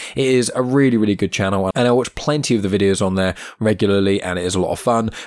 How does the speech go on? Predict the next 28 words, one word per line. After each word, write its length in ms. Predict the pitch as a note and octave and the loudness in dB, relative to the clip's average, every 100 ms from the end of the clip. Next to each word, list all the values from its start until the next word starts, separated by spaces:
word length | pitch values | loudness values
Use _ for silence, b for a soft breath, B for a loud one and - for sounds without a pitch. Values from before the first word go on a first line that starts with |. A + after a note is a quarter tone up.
| - | -2
Plus, 240 | D3+ B2+ | 0 0
you 60 | A#2+ | -2
can 100 | A2 | 0
follow 240 | A#2+ A2+ | 2 2
him 220 | G#2 G#2+ | 2 0
on 260 | - C3 G#2 | 0 0 0
Twitter, 380 | - G2+ F#2 F#2+ | 0 0 2 0
or 200 | F#2+ A2+ | 2 2
you 100 | G#2+ | 2
can 180 | A2+ G2+ | 0 0
join 240 | G#2+ G2+ | 2 2
the 100 | G2 | 0
Star 240 | - G2 | 0 0
Wars 140 | F#2 F#2 | 2 0
Timeline 340 | - G2 G2+ | -2 -2 -2
Facebook 340 | F#3+ - - C3+ | 0 0 0 0
group 260 | D3 B2+ | 0 2
where 80 | A2+ | 2
we 100 | G#2+ | 2
all 100 | G2+ | 0
talk 180 | A2 F#2 | -2 -2
about 280 | F#2 - - | -4 -6 -4
Star 220 | F#2+ F2 | -2 -2
Warsy 260 | F2 F#2 | -2 -4
stuff 280 | F2 F2+ E2+ | -4 -4 -6
quite 280 | - F#2 E2 | -6 -4 -4
a 40 | F2 | -2
lot. 380 | F2 - - | -2 -4 -8